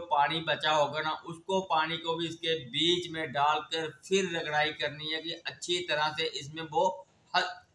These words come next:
हल हो जाए, मिक्स हो जाए। यानी कि जब ये अच्छी तरह से mix हो जाए, एक बार फिर इसे कपड़ा छान करके इसे आप छान के रख लें। ठीक है, अगर आपके कबूतर ऐसे आप पिलाते हैं, पी जाते हैं, तो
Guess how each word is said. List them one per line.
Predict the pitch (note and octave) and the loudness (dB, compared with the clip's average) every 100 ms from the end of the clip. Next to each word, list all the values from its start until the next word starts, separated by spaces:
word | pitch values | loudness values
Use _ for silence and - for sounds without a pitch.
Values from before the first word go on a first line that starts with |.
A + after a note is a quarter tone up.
| _ _ - | _ _ 4
हल | G3 G#3+ | 6 6
हो | E3+ D#3 | 6 4
जाए, | B2+ A2 G2+ - _ _ - | 4 2 -2 -12 _ _ -2
मिक्स | F3 G#3+ G#3 G3 | 2 4 2 0
हो | E3+ | 0
जाए। | C#3 C#3 | 2 2
यानी | C3+ C3+ B2+ | 2 2 -2
कि | C3 - _ _ - | -8 -10 _ _ 0
जब | E3+ F3 | 2 4
ये | E3+ F3 | 4 2
अच्छी | - D3+ - E3+ | 2 0 -2 -4
तरह | E3 D#3+ D#3 | 0 0 0
से | D#3 D#3 | 0 -4
mix | D3 F3 F3 F3+ | 0 -2 0 -2
हो | E3+ | -2
जाए, | E3+ F3 E3+ | 0 2 0
एक | - D#3 D#3 D3 | 0 0 0 0
बार | D3 C#3 D#3 | 0 0 -4
फिर | D3+ | -10
इसे | B2 C3+ C#3 | -10 -8 -8
कपड़ा | - C3 D#3 D3 | -8 -6 -4 -4
छान | - C#3 C3+ C3+ | -2 0 2 0
करके | C3+ C3+ C3+ D3 D3 - | -4 -4 -4 -8 -8 -10
इसे | C3 C#3 - | -8 -6 0
आप | C3 C3+ - - | 4 2 0 -4
छान | B2+ B2+ B2+ | 0 0 0
के | C3+ A#2+ B2 | -4 -4 -4
रख | - D3+ | -4 -2
लें। | D#3 D#3 - _ _ _ _ - | -2 -4 -12 _ _ _ _ -6
ठीक | D3+ D#3 | -4 0
है, | D3+ D3 - _ _ | 0 0 -6 _ _
अगर | - D#3+ F3 | 0 2 4
आपके | E3 E3 - E3 | 6 6 4 -2
कबूतर | D#3+ D#3+ D#3+ D#3+ D#3+ | -2 -4 -6 -4 -4
ऐसे | - C#3 C#3+ E3+ E3 | 2 2 2 4 6
आप | D#3+ D#3 | 6 4
पिलाते | D3+ D3 D3 | 2 2 2
हैं, | D#3 D#3 D#3 | 0 0 0
पी | D#3 D3+ D3 | -4 -8 -2
जाते | D3 C#3 D3 | -2 0 0
हैं, | D3 C#3+ | 0 0
तो | D3+ | -4